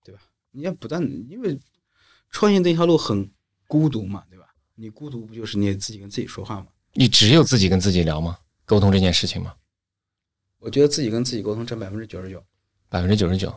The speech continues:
Speaker 1: 对。
Speaker 2: 所以不要去指望说是什么特别好的朋友、特别好的搭档，以前能在这个时候能真的理解或者帮助到你吗？
Speaker 1: 他们顶多说一句：“你的处境我懂。”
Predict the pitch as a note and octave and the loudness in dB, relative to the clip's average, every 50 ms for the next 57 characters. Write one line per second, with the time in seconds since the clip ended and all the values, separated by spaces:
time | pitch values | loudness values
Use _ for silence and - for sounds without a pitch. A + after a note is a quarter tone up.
0 | - _ _ - G2+ - _ _ _ _ _ - - - C3 D#3 C#3+ A2 - - | -16 _ _ -20 -20 -20 _ _ _ _ _ -4 2 4 6 6 6 4 2 -2
1 | - _ _ _ _ _ - A#2+ A#2+ C#3+ C#3 C3 - B2+ F#2+ - F2+ F2 F2+ G2 | -6 _ _ _ _ _ 2 4 4 6 6 4 4 2 2 2 2 4 4 4
2 | G2 F#2+ - G2+ F2+ G2+ G2 F2+ - - - _ _ _ - D2 C2 - G2 G2 | 4 4 2 2 2 2 2 2 0 -6 -18 _ _ _ -18 -14 -8 -4 -2 -2
3 | G2 G2 - A#2+ G#2+ G2+ - F#2+ F2 F2 - - F#2 G2 G2+ F#2+ - - F#2+ G2+ | 0 4 4 4 4 4 4 2 0 0 0 2 2 4 4 4 2 2 2 2
4 | G2 - F2+ F2+ F2+ - G2+ F#2+ G2 G2+ F#2+ F2+ E2+ - G2 F#2 F#2 F#2+ F#2+ - | 2 2 0 0 0 2 2 4 4 4 4 2 2 2 0 2 2 2 2 2
5 | A2+ G2 F2+ - - A2+ F#2 F2 - - F2+ F2+ F#2 F#2 F2+ - G#2+ G#2 G2 F2 | 2 0 0 0 -2 -2 0 -2 -4 -2 -2 0 0 0 0 2 2 2 2 2
6 | F2+ F#2 - F#2 E2 - F2 F2 - F2+ F2+ F2+ F#2 E2 E2 D#2+ G2+ G2 F2 F2 | 0 -2 -2 -4 -4 -4 -4 -4 -2 -2 -2 -2 -2 -2 -4 -4 -4 -4 -6 -4
7 | - A2+ G#2+ G#2+ G#2 - C#3+ D#3+ E3 - - D3 C#3+ C3 A#2+ G#2+ G#2 - - F#2+ | -4 -4 -4 -2 2 4 6 6 6 4 4 4 6 4 4 2 0 -4 -6 -8
8 | F2+ - _ _ _ _ _ _ _ _ _ _ - A2+ G#2 A#2 A#2 - - A2 | -8 -10 _ _ _ _ _ _ _ _ _ _ -20 -14 -10 -10 -8 -6 -4 -4
9 | G#2 A#2+ A2 G2+ G#2 A2 - - - | -2 -2 -2 -2 -2 -2 -4 -4 -6